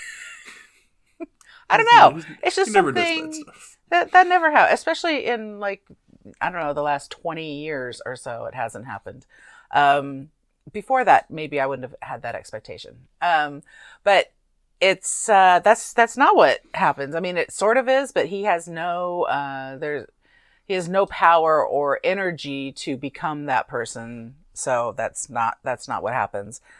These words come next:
Speaker 1: Um, he sort of uses his brain. He,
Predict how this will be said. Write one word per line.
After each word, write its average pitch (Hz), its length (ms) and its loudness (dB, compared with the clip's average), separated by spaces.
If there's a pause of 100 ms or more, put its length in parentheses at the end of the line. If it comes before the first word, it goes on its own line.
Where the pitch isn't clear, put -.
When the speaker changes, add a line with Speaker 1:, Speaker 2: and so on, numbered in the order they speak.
(180)
Speaker 1:
Um, 110 400 -2
he 127 100 -14
sort 131 220 -6
of 127 220 -8 (400)
uses 131 360 -12
his 120 180 -10
brain. 120 320 -8
He, 226 120 -10